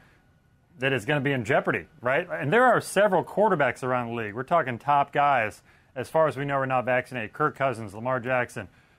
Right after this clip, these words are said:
uh, Carson Wentz, and I think there are others. And so the most important position, you could get knocked out just by being a close contact,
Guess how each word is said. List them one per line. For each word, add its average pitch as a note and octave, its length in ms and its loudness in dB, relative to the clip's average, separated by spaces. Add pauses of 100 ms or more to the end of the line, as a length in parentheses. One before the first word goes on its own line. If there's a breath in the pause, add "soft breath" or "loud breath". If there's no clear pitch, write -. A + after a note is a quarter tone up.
(100)
uh, G#2+ 140 -6
Carson C3+ 420 -4
Wentz, B2+ 300 -4
and A2+ 80 -10
I A2 60 -6
think D3 200 -6
there C3 140 -2
are A#2+ 100 -2
others. A#2 380 2
And A2+ 100 -12
so B2+ 340 0
the B2+ 100 -8
most D3+ 200 -2
important F3+ 460 2
position, C#3+ 520 0 (300 soft breath)
you D3 120 -6
could D#3 180 -6
get E3 180 0
knocked D#3 340 0
out F3 200 2
just D#3+ 160 -4
by F3 100 2
being E3+ 240 -2
a D#3 120 0
close F3 420 -2
contact, D#3+ 760 -2